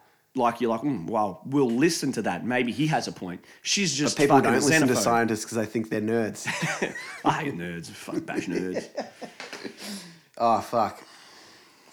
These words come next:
Speaker 2: Something pissed me off the other day.
Speaker 1: Mm.
Speaker 2: And it made me notice that a lot of people do it.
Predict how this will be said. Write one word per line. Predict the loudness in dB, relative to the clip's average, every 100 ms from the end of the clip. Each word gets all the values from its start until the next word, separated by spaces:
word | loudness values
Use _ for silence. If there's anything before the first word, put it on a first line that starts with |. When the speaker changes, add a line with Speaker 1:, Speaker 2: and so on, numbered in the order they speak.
| -20 -20 -20 -4
Speaker 2:
Something | 2 2 2
pissed | -4 -2
me | -2
off | -2 -2
the |
other | -4 -4
day. | -6 -6 -8 -12
Speaker 1:
Mm. | -14 -14 -18 -20 _ -20 -8
Speaker 2:
And | -4 -2 -4 -8 _ _ _ _ _ _ _ -8 2
it |
made | 4 6
me | 6
notice | 6 4 2 0
that | -2
a |
lot | 0 0
of | 0
people | -4 -4
do | -4 -4 -4
it. | -6